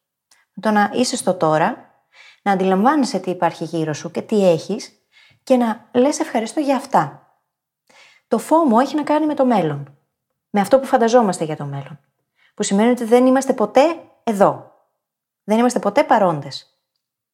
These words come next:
Είμαστε μονίμως σε κάποιο φανταστικό <clears throat> μέλλον που δεν θα έρθει ποτέ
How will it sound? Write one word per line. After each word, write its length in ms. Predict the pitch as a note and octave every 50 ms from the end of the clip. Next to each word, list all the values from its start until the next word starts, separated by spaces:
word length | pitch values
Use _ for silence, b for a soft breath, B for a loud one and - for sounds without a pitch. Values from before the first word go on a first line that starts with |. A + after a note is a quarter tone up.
| _ _ _
Είμαστε 320 | - A3+ A#3 B3 A#3+ -
μονίμως 420 | G#3 G3+ G3 G#3 B3+ D4+ E4 E4+ D#4+
σε 120 | - -
κάποιο 580 | - - B3+ C4+ C4+ C4+ - - G#3 F3+ D#3+ D#3
φανταστικό 560 | - - G3 F3+ F#3 A3+ G3+ G3+ G3+ - C4 A#3
<clears throat> 60 | G#3
μέλλον 320 | G#3+ G#3+ G3 F3+ E3+ E3 D#3+
που 100 | - G3
δεν 120 | G3 G#3+
θα 100 | G#3 G#3+
έρθει 180 | G3+ G3 - E3
ποτέ 460 | - - - - F3 G#3 D4+ F4+